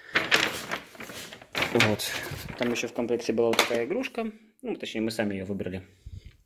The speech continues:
И взяли ещё подставку, э, для того, чтобы вертикально можно было положить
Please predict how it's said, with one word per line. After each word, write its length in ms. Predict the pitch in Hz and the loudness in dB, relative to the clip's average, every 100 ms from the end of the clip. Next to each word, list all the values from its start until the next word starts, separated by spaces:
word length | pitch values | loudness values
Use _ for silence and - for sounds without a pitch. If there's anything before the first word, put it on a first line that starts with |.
| - - - - - - - - - - - - - - | -20 -18 -20 -20 -16 -14 -12 -12 -8 -6 0 0 2 4
И 240 | 254 208 - - | 6 4 0 -12
взяли 300 | - 123 135 | -6 4 6
ещё 200 | 127 - | 6 4
подставку, 680 | 110 113 - 117 107 - 104 - - - - - - - - | 4 2 4 2 2 -2 -8 -8 -14 -14 -14 -8 -8 -8 -10
э, 180 | - 98 | -8 0
для 160 | 107 | 2
того, 160 | 107 110 | 6 6
чтобы 220 | 107 110 | 6 4
вертикально 520 | 110 107 117 110 101 | 4 4 4 6 6
можно 240 | 98 95 104 | 4 4 4
было 200 | 95 98 | 4 4
положить 420 | 104 101 101 - | 6 4 4 -4